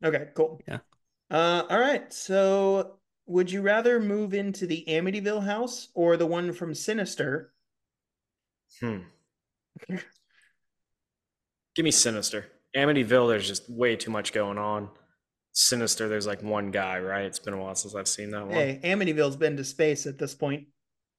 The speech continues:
Speaker 3: <laughs>
Speaker 2: Yeah.
Speaker 3: That's right. What are you
Speaker 2: Been
Speaker 3: guys
Speaker 2: to,
Speaker 3: mentioning
Speaker 2: it's, like,
Speaker 3: that?
Speaker 2: been to hell, it's been to space.
Speaker 3: <laughs>
Speaker 1: Dude, the Amityville series is fucking wild.
Speaker 3: Yeah,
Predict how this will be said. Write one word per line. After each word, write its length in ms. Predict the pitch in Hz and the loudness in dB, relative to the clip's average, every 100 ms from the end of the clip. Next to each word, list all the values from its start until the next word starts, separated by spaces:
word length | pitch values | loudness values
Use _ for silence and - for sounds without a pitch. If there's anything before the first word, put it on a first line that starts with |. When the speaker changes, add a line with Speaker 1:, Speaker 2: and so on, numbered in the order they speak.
| _ _ _ _ _ _ - | _ _ _ _ _ _ -10
Speaker 3:
<laughs> 280 | - - - - | -6 0 0 0
Speaker 2:
Yeah. 220 | 120 117 110 | -2 0 2
Speaker 3:
That's 360 | - - - - | 2 0 0 0
right. 200 | 247 165 | 4 4
What 80 | 185 | 4
are 60 | 226 | 4
you 80 | 147 | 6
Speaker 2:
Been 120 | 151 | 6
Speaker 3:
guys 80 | 143 | 6
Speaker 2:
to, 100 | 131 | 6
Speaker 3:
mentioning 420 | 131 - 131 127 | 4 2 -2 -2
Speaker 2:
it's, 120 | 131 | 0
like, 100 | - | 2
Speaker 3:
that? 60 | 143 | 4
Speaker 2:
been 160 | 156 139 | 4 4
to 80 | 117 | 4
hell, 440 | - 139 147 156 | 6 6 8 6
it's 160 | 143 - | 2 -2
been 180 | 131 | -4
to 260 | 117 110 113 - _ - | -2 -4 -4 -8 _ -14
space. 680 | - - 135 135 139 - | -10 0 2 4 4 2
Speaker 3:
<laughs> 560 | 208 185 - 185 156 - | 0 0 0 -2 -2 -2
Speaker 1:
Dude, 220 | 196 180 | 2 4
the 120 | 170 | 4
Amityville 540 | 170 185 214 214 208 190 | 2 4 4 4 2 0
series 400 | 190 190 170 147 | 0 0 0 0
is 140 | 139 - | -8 -4
fucking 400 | 160 151 143 135 | -2 0 -2 -2
wild. 680 | 143 151 143 139 139 151 151 - _ _ - | 2 4 6 4 2 -2 -8 -20 _ _ -8
Speaker 3:
Yeah, 360 | 123 110 92 | 0 2 0